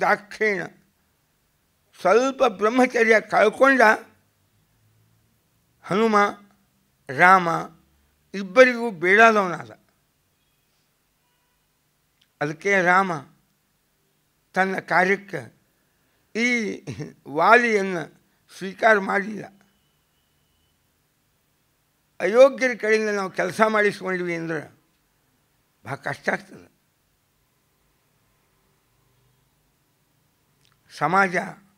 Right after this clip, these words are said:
ಅಂಥ ಅಯೋಗ್ಯರು. ಒಬ್ರು ಯಾರು ಪಾಪ ಸ್ವಾಮೀಜಿ ಪಾಮಿ ಬರ್ತಿದ್ದರು, ಸ್ವಾಮಿಗಳು ನೋಡ್ತಿದ್ದೆ. ಅವ್ರನ್ನ ಬಂದ ಕ್ಷಣಕ್ಕೆ ಅವ್ರ ಕಾರ್ನಾಗ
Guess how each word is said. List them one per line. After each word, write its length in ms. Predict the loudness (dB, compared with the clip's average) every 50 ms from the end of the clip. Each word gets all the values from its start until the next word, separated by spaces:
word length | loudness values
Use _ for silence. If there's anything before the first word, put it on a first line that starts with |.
| _ _ -20 -20 _ _ _ _ _ _ _ _ _ _ _ -8
ಅಂಥ 280 | -6 -6 -6 -6 -6 -4
ಅಯೋಗ್ಯರು. 720 | -2 0 0 0 0 -2 -4 -8 -10 -12 -12 -12 -16 _ _ _ _ _ _ _ _ _ _ _ _ _ _ _ _
ಒಬ್ರು 240 | -14 -12 -10 -8 -6
ಯಾರು 240 | -6 -4 -4 -4 -6
ಪಾಪ 340 | -6 -8 -10 -12 -10 -12 -14 -14 -14 -16 -18 -20 _ -20 -20 -14
ಸ್ವಾಮೀಜಿ 480 | -8 -6 -6 -4 -4 -6 -6 -8 -10
ಪಾಮಿ 320 | -12 -10 -8 -8 -8 -10 -12 -12 -10
ಬರ್ತಿದ್ದರು, 440 | -10 -8 -10 -10 -14 -12 -10 -10 -8
ಸ್ವಾಮಿಗಳು 400 | -8 -8 -10 -8 -8 -8 -10 -10
ನೋಡ್ತಿದ್ದೆ. 540 | -10 -10 -12 -14 -16 _ -20 -20 -20 -20 -20 _ _ _ _ _ _ _ _ _ _ _ _ _ _ _ 2
ಅವ್ರನ್ನ 300 | 2 2 2 0 -2 -2
ಬಂದ 200 | -2 0 2 2 2
ಕ್ಷಣಕ್ಕೆ 340 | 2 2 0 -2 -2 -2 -2
ಅವ್ರ 120 | 0 0
ಕಾರ್ನಾಗ 580 | -2 0 2 4 6 6 6 6 4 2 2 0